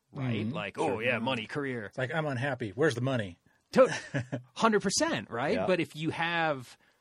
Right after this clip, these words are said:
Speaker 1: other ideas, other metrics well defined,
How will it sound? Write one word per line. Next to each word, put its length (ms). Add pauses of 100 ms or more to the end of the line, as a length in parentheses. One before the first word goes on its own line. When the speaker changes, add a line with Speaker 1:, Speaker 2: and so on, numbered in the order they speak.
(380)
Speaker 1:
other 300
ideas, 540
other 360
metrics 760
well 340
defined, 800